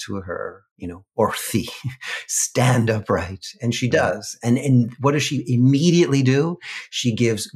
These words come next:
Speaker 1: glory to God. So I always picture that moment of, you know, Sophia Orthi, wisdom, stand upright, as
Speaker 2: Mm-hmm.
Speaker 1: we're all in that position of that woman bent double.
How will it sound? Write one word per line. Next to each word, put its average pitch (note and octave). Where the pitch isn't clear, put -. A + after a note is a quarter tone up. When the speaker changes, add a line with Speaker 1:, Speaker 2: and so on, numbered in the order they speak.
Speaker 1:
glory A2+
to A2
God. E2+
So B2+
I A#2+
always D#3
picture -
that A#2
moment A2
of, G2
you G#2+
know, -
Sophia A2
Orthi, F#2
wisdom, A2
stand A2
upright, F2+
as G#2
Speaker 2:
Mm-hmm. -
Speaker 1:
we're A#2
all D3
in B2+
that A#2
position G#2+
of G2
that G2
woman G2+
bent A2
double. F2+